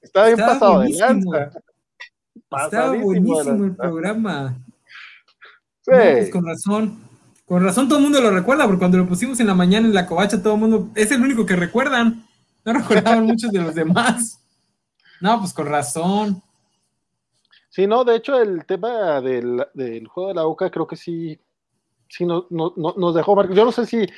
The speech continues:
Speaker 1: sea tan popular allá en España. Sí, estuve
Speaker 2: Sí,
Speaker 1: viendo
Speaker 2: adiós.
Speaker 1: que sí, du-, sí duró tres años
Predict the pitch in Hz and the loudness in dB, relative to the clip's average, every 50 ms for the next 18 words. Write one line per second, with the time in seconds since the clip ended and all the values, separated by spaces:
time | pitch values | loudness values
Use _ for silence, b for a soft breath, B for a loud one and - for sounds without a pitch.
0 | B B B - 190 185 180 208 208 - - 160 - 156 147 151 165 175 180 175 | B B B -2 0 2 2 2 0 0 -2 -4 -2 -2 0 0 2 2 2 2
1 | 170 170 175 196 - - 160 156 156 165 190 214 240 - _ _ _ _ _ _ | 0 0 -2 -6 -6 -4 -4 -2 -2 -2 -4 -6 -8 -12 _ _ _ _ _ _
2 | _ _ _ _ _ _ _ _ _ - - 170 175 180 180 180 - 185 185 190 | _ _ _ _ _ _ _ _ _ -2 2 4 4 6 4 4 4 4 6 6
3 | 190 185 180 202 214 226 - 226 - 170 165 185 233 - _ _ _ _ _ _ | 6 6 4 4 2 0 -2 -4 -4 -4 -6 -6 -8 -12 _ _ _ _ _ _
4 | _ _ - - 214 208 233 220 220 214 220 - 214 208 - 202 190 196 202 233 | _ _ -6 -4 -2 0 2 2 2 2 2 0 -2 0 0 0 -2 -2 -2 -4
5 | 285 311 - - - | -8 -10 -12 -18 -20